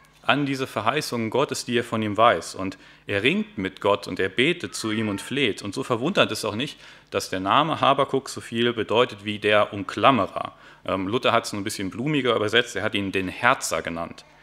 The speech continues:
Und dieses ganze Buch, das ist ein Zwiegespräch zwischen diesem Prophet Habakuk und Gott. Und es ist ein Zwiegespräch, von dem wir wirklich lernen können, wie wir zu klagen haben, wie wir Gott anflehen können in Notzeiten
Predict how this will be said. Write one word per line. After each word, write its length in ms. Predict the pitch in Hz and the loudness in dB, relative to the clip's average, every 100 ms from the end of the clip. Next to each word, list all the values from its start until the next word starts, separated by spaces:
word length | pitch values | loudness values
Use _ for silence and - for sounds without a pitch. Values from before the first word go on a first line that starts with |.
| - - - - | -20 -20 -20 -6
Und 140 | 101 | -2
dieses 320 | 143 147 143 | -2 -2 0
ganze 480 | 165 190 - 139 135 - | 0 -2 2 2 2 -6
Buch, 200 | 175 208 | -4 -4
das 180 | - - | -4 -6
ist 100 | - | -6
ein 120 | 107 | -8
Zwiegespräch 760 | - 123 190 123 - 110 131 - | -8 -8 -4 -4 -4 -4 -4 -4
zwischen 460 | 131 127 127 120 - - - - | -6 -4 -4 -6 -12 -20 -16 -8
diesem 200 | 110 110 | -6 -6
Prophet 440 | 101 - 151 170 | -8 0 0 2
Habakuk 540 | 123 143 139 - 135 | 4 4 2 0 -2
und 160 | 113 107 | -4 -4
Gott. 300 | 87 85 - _ - - | -4 -4 -12 _ -20 -10
Und 80 | 107 | -6
es 100 | 135 | -6
ist 80 | 170 | -2
ein 300 | 151 143 135 - _ _ | 0 0 -2 -10 _ _
Zwiegespräch, 640 | - 170 202 - - 151 - | -10 -6 -4 -4 0 -2 0
von 120 | 120 | 0
dem 160 | 131 | 2
wir 120 | 131 123 | 2 0
wirklich 440 | 139 131 - - _ | -2 -4 -10 -14 _
lernen 420 | 98 127 156 127 | -4 -2 -2 -4
können, 460 | 117 110 117 135 135 - _ _ | -4 -2 0 -2 -4 -14 _ _
wie 100 | 107 | -6
wir 140 | 135 | -6
zu 140 | 143 - | -6 -10
klagen 440 | - 170 185 98 | -2 4 4 2
haben, 260 | 90 82 87 | 0 0 0
wie 120 | 104 | -2
wir 140 | 113 | 0
Gott 220 | 110 147 - | 2 0 0
anflehen 640 | 165 196 - 110 110 110 | -4 -4 -4 -2 -2 -2
können 260 | 120 139 | -2 -2
in 160 | 135 101 | -2 -2
Notzeiten 680 | 127 175 - 101 113 143 | -2 -4 -2 0 0 0